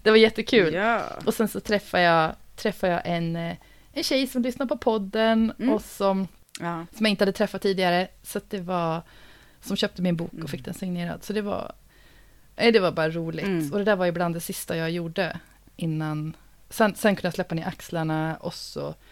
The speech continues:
Speaker 1: drog jag runt lite grann och sen så åkte jag hem.
Speaker 2: Underbart ju.
Speaker 1: Ja.
Speaker 2: Du var jätteduktiga, ni var jätteduktiga. Det var jättekul att lyssna på. Och ni såg så avslappnade ut, som om ni aldrig hade gjort annat.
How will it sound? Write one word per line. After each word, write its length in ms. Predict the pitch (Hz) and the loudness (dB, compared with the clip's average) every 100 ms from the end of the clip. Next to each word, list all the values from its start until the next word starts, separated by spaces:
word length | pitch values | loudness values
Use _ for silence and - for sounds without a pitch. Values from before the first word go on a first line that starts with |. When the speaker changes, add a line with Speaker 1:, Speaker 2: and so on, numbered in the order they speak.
| - - - - - _ _ - | -20 -20 -20 -20 -20 _ _ -4
Speaker 1:
drog 240 | 214 196 | 0 2
jag 80 | 202 | 4
runt 240 | 170 170 | 2 0
lite 180 | 175 175 | -4 -4
grann 440 | 170 170 165 165 | -2 2 2 0
och 120 | - - | -2 -4
sen 220 | 160 160 | -4 -6
så 420 | - - - - - - | -8 -8 -6 -10 -14 -10
åkte 240 | - - | -10 -8
jag 80 | - | -6
hem. 220 | 175 - - - - - - - _ - | -4 -4 -8 -20 -20 -20 -20 -20 _ -4
Speaker 2:
Underbart 760 | 185 160 147 147 - 170 - - | -2 -2 -2 -4 -4 -10 -12 -14
ju. 40 | - - - - - - - - - - - - | -14 -14 -16 -16 -18 -20 -20 -20 -20 -20 -20 -6
Speaker 1:
Ja. 120 | 226 311 - - - - - - - - | -2 -2 -6 -20 -20 -20 -20 -20 -20 -20
Speaker 2:
Du 200 | - 196 | -2 4
var 100 | 196 | 6
jätteduktiga, 640 | 190 202 - 226 214 180 | 6 4 2 2 4 4
ni 140 | 196 | 4
var 80 | 185 | 4
jätteduktiga. 500 | 170 165 151 - 104 | 2 2 -4 -2 0
Det 60 | 113 | 2
var 80 | 180 | 2
jättekul 440 | 185 - 202 160 | 0 -2 -2 0
att 60 | 160 | -2
lyssna 320 | 175 - 165 | -2 -4 -6
på. 240 | - - 147 - | -4 -4 -4 -8
Och 220 | - 175 | -8 -4
ni 300 | 175 160 180 | -4 -4 -4
såg 180 | 175 196 | -4 -6
så 80 | 190 | -4
avslappnade 760 | 180 170 - 196 - 160 156 156 | -4 -4 -8 -10 -8 -6 -2 0
ut, 240 | 165 - | -2 -6
som 140 | - | -10
om 160 | 165 170 | -10 -8
ni 80 | 170 | -8
aldrig 200 | 170 175 | -6 -6
hade 120 | 170 | -6
gjort 320 | 175 214 - - 165 - | -6 -8 -10 -18 -20 -12
annat. 500 | 175 - - - - | -8 -8 -8 -12 -16